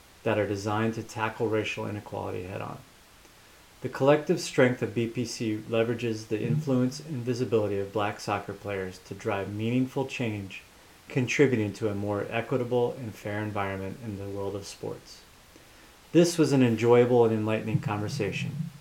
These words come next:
Alan's positivity is contagious. If you're enjoying the podcast and find it valuable,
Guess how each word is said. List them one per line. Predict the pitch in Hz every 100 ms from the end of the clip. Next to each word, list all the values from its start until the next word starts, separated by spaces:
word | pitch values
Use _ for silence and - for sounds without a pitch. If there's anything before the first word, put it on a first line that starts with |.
| -
Alan's | 104 107 120 117
positivity | 120 117 117 120 120 101 98
is | 95
contagious. | - 110 107 98 -
If | - 196
you're | 202
enjoying | 151 156 180
the | 139
podcast | 120 110 101 113 110 -
and | 113
find | 120 123
it | 139
valuable, | 110 101 101 110 -